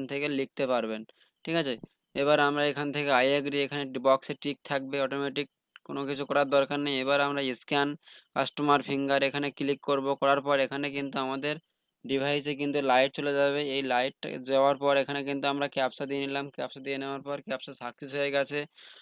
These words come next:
হয়ে যাওয়ার পর এখানে দেখুন আমাদের কিন্তু মিনি স্টেটমেন্টটি হয়ে গেছে এবং এখানে কিন্তু আমাদের রিসিপ্টটা চলে এসছে। আপনারা দেখতেই পাচ্ছেন এখানে কিন্তু রিসিপ্টটা চলে এসছে, ঠিক আছে? এখানে আমরা কিন্তু এখানে প্রিন্ট,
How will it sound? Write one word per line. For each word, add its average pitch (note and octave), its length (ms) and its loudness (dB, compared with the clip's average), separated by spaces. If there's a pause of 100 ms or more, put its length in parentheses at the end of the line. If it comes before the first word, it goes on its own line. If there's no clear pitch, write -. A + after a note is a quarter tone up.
(120)
হয়ে D3 180 2
যাওয়ার C#3+ 240 8
পর C#3+ 180 2
এখানে C#3 280 0
দেখুন C#3 260 0
আমাদের C#3 360 0
কিন্তু C#3 260 -2
মিনি C3+ 240 0
স্টেটমেন্টটি C#3+ 560 -2
হয়ে C#3 240 -2
গেছে C#3 300 -2
এবং C3+ 200 -2
এখানে C#3 300 -4
কিন্তু C#3 260 -4
আমাদের C3 340 -2
রিসিপ্টটা C3+ 480 -4
চলে C#3+ 300 0
এসছে। C3 260 -2
আপনারা C3+ 300 -2
দেখতেই C3 360 -4
পাচ্ছেন C#3+ 360 -2
এখানে C#3+ 320 -6
কিন্তু C#3 260 -6 (600)
রিসিপ্টটা C#3+ 520 -2
চলে C#3 320 0
এসছে, C#3+ 320 0 (500)
ঠিক E3 160 -2
আছে? C#3+ 200 2 (420)
এখানে D3+ 380 0
আমরা D3 240 6
কিন্তু C#3+ 280 -2
এখানে C#3+ 260 0
প্রিন্ট, C#3+ 360 0